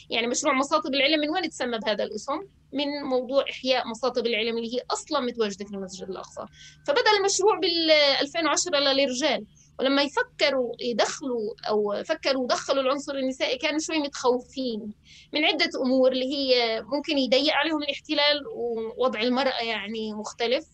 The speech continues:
وهذا الإشي يعني، آه، بهر العالم صمود المرأة المقدسية خلال هذا المشروع. كمان إشي ثاني، آه، كانوا خايفين إنه الامرأة عندها التزامات كثيرة، ست البيت عندها شغل البيت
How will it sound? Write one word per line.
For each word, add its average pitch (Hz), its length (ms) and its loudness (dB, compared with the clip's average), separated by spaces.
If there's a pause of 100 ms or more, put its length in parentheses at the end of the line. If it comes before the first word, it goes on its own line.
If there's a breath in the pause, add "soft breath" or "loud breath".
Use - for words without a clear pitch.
(160)
وهذا 233 360 -4
الإشي 247 460 -6 (420 loud breath)
يعني، 240 800 -2
آه، 220 640 -4 (400)
بهر 269 260 0
العالم 269 640 0 (220)
صمود 247 360 -2
المرأة 233 360 -2
المقدسية 233 680 -4
خلال 220 380 -4
هذا 220 140 -4
المشروع. 220 380 -4
كمان 294 300 -2
إشي 339 300 -4
ثاني، 277 380 0 (460 soft breath)
آه، 254 60 2
كانوا 370 280 0
خايفين 349 360 -2
إنه 302 460 0
الامرأة 294 380 -2
عندها 262 260 0
التزامات 226 520 -4 (140)
كثيرة، 220 220 -8
ست 220 260 -12
البيت 247 380 4
عندها 240 220 -4
شغل 233 300 -4
البيت 220 320 -2